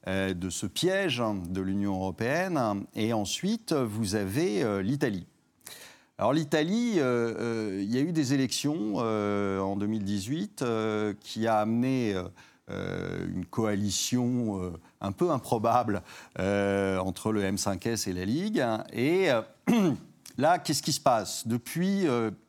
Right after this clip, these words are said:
ils ont nommé quand même beaucoup de gens à des postes clés, euh, qui sont des, des économistes, qui sont, euh, profondément europhobes, hein, et ils ont, à mon avis, raison de l'être,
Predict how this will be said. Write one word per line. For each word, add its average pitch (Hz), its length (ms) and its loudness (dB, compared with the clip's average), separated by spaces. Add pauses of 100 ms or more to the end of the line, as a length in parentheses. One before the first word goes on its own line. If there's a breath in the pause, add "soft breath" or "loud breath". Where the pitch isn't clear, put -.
(160)
ils 123 180 2
ont 160 100 2
nommé 165 280 4
quand 143 120 0
même 127 220 2
beaucoup 135 260 0
de 127 60 -2
gens 117 280 0 (480 loud breath)
à 110 60 0
des 123 120 2
postes 147 360 2
clés, 127 360 0 (320)
euh, 110 880 2
qui 95 200 -8
sont 143 300 0
des, 101 320 0
des 92 300 0
économistes, 104 580 -2
qui 104 80 -4
sont, 104 400 -2
euh, 87 80 -2
profondément 110 720 -2
europhobes, 90 600 -4
hein, 98 280 -4
et 90 80 -4
ils 87 180 -4
ont, 98 200 -2 (420)
à 101 100 2
mon 123 280 2
avis, 117 340 0
raison 101 380 -2
de 98 80 -2
l'être, - 340 -6